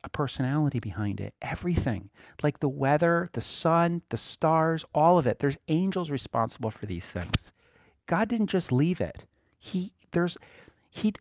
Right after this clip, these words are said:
he doesn't leave anything. Not, not only did he not leave us, he didn't leave anything. Like, nothing has been left alone, okay? There's, there are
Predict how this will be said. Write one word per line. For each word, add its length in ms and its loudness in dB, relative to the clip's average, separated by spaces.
he 160 0
doesn't 340 6
leave 400 2
anything. 560 2
Not, 220 -2
not 160 4
only 180 6
did 120 4
he 80 4
not 260 8
leave 180 2
us, 180 6
he 100 0
didn't 200 2
leave 280 2
anything. 520 2
Like, 200 4
nothing 380 6
has 120 2
been 140 0
left 300 2
alone, 380 0
okay? 280 4
There's, 180 4
there 140 0
are 100 -6